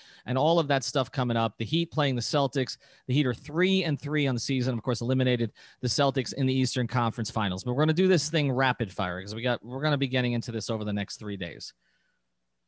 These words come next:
What is, in your view, Greg, the one key to sort of staying ahead? Because right now the Heat, maybe they're not ahead in the standings right now, but they're ahead in the terms of they're the team that got to the finals last year, not the Celtics. What is the key in your view to the Heat staying ahead of the Celtics this season?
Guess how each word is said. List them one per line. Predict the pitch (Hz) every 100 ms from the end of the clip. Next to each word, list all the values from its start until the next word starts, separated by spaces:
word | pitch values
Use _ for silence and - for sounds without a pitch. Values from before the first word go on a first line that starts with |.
| -
What | 143 202
is, | 233 170
in | 160 147
your | 143 170 202
view, | 170 170 160
Greg, | 143 139 131 127 123 120
the | 117
one | 117 151 170 180
key | - - 151 98 95 110 - _ _ _ _ _ _ _ _ -
to | 156 143
sort | 127 147 127
of |
staying | - - 156 170 180 165
ahead? | 147 120
Because | 139 165
right | 233 247
now | 262
the | 226
Heat, | 190 240 -
maybe | - 185 214
they're | 214 202
not | 185
ahead | 165 175
in | 165
the |
standings | - 165 156 139
right | 147
now, | 139
but | 131 135
they're | 139
ahead | 135 143 165 156
in | 139
the |
terms | 131 147 139
of | 127 117
they're | 147 175
the | 170 156
team | 165 151
that | 131
got | 139 127
to | 123
the |
finals | - 123 120 113
last | 113 107 120
year, | 113
not | 104
the | 107
Celtics. | - 92 78 - - - - -
What | 127 175
is | 220 202
the | 175
key | - 175 156
in | 139 135
your | 143 135
view | 131 123
to | 113
the |
Heat | 107 131
staying | - - 135 135 131
ahead | 110 113 110 101
of | 104
the | 104
Celtics | - 101 95 -
this | 98 -
season? | 95 87 71